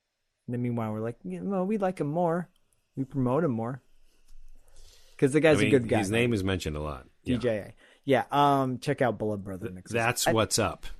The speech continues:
Speaker 1: that's what's up.
Speaker 2: That's
Speaker 1: That's
Speaker 2: what's up.
Speaker 1: kinda like his tagline. But no, no, the, the, that, yeah, Hell Track for sure. Um,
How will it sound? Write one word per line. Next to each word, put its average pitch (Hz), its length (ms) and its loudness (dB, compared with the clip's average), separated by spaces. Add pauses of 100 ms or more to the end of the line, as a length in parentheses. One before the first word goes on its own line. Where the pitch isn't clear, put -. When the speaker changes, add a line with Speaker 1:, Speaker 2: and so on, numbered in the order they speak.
Speaker 1:
that's 135 240 0
what's 185 280 4
up. 208 260 8
Speaker 2:
That's - 320 -4 (180)
Speaker 1:
That's 123 100 0
Speaker 2:
what's 95 260 2
up. 80 200 -4
Speaker 1:
kinda 131 260 -2
like 123 140 -2
his 110 120 -4
tagline. 120 460 -4 (320)
But 156 80 4
no, 180 220 8
no, 147 220 6
the, 131 180 6
the, 127 560 2
that, 131 260 0 (100)
yeah, 131 140 -2
Hell 143 220 4
Track 160 320 4
for 139 100 4
sure. 120 580 0 (720)
Um, 120 560 2